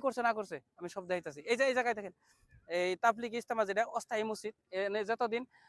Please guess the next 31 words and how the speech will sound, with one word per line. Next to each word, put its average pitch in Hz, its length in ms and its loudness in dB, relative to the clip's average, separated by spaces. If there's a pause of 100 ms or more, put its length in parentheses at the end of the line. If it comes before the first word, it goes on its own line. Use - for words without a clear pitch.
(140)
আহ, 175 300 6 (420)
যতদিন 247 380 6
এনে 247 140 2
ইজতেমাটা 240 460 4
চলবো, 240 200 4 (320)
এই 190 160 2
কদিন 233 260 2
এনে 220 220 0 (760)
অস্থায়ী 254 300 2
মসজিদ 254 280 -4
মানে 269 180 6 (120)
এতদিন 226 260 2
এখানে 220 280 0
নামাজ 220 280 2
পড়বো, 160 200 -6 (120)
ইজতেমা 277 260 2
শেষ 269 240 -4
মানে 240 180 2
মসজিদ 220 320 -8
রে 208 100 0
নগর 208 240 0
ভেঙে 185 200 -2
দিয়ে 196 140 0
যাবো 156 140 -6
গা। 135 100 -14 (480)
আর 180 120 0
যত 208 180 -2 (160)
এই 220 80 2
জায়গায় 254 260 4
আরো 240 180 6
আছে 233 140 -6